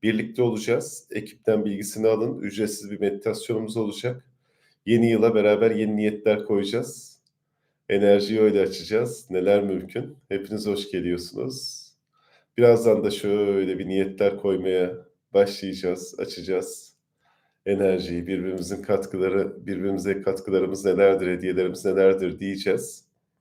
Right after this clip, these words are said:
Biraz bir toplaşalım, biraz bir sorularınızı cevaplayalım, akışı yapalım. Ondan sonra da ne akarsa bir meditasyon, bir çalışma yapacağız.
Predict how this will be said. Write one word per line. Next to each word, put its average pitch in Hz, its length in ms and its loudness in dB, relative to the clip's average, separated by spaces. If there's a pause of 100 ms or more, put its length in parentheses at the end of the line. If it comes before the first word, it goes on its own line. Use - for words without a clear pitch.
(760)
Biraz 101 280 4
bir 104 100 -6
toplaşalım, 113 880 0
biraz 95 260 4
bir 90 40 -8
sorularınızı 95 880 0
cevaplayalım, 101 880 2 (460)
akışı - 380 -6
yapalım. 104 540 0
Ondan 101 300 4
sonra 87 320 2
da 107 100 -2
ne 113 160 4
akarsa 90 540 2
bir 92 80 -8
meditasyon, 95 640 -4
bir - 60 -12
çalışma - 420 -6
yapacağız. - 680 -6